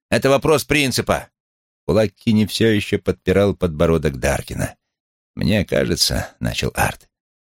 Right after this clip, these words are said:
«что ребятам следует на тебя поглядеть.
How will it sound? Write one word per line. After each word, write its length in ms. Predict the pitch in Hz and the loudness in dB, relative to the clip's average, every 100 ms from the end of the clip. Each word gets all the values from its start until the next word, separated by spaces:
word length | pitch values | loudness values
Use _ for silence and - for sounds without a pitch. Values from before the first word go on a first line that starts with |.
| _ - | _ -14
«что 180 | - | -6
ребятам 400 | - 69 - - | -2 0 0 0
следует 480 | - - 53 85 82 | -2 0 -2 -2 -2
на 100 | 87 | -4
тебя 220 | - 65 | -4 -2
поглядеть. 680 | 58 71 73 64 60 - | -2 0 -2 -2 -4 -8